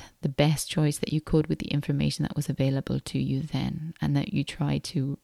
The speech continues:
forgive yourself for that. You try to forgive that younger version of you, and that you remember that the version of yourself that you are now is not the same as that person in the past. And so it's unfair for you to judge, and unhealthy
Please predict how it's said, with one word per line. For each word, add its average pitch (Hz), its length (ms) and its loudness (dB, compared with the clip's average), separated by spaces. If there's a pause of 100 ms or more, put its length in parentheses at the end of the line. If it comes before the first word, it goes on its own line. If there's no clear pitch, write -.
(180)
forgive 151 600 2 (200)
yourself 139 540 2
for - 260 0
that. - 440 -6 (680)
You - 100 -2
try 156 320 2
to - 120 -4
forgive 147 600 0
that 151 200 0
younger 147 340 2
version 143 440 0
of 147 100 0
you, 151 220 4
and 143 100 4
that 143 160 2
you 156 140 4
remember 156 580 4
that 151 280 0 (500)
the 156 80 2
version 175 320 8
of 175 80 10
yourself 151 580 4
that - 220 0
you 156 160 6
are 151 240 6
now 156 500 6 (100)
is 147 320 4
not 180 320 6
the 170 80 2
same 143 360 4
as 143 140 0
that - 200 -2
person 151 380 2
in 147 100 2
the 131 60 0
past. - 640 -6 (480)
And 160 160 4
so 160 160 6
it's 151 160 4
unfair 151 480 4
for - 240 -4
you 151 420 4
to 143 440 0
judge, 147 420 4
and 190 160 6
unhealthy 170 840 2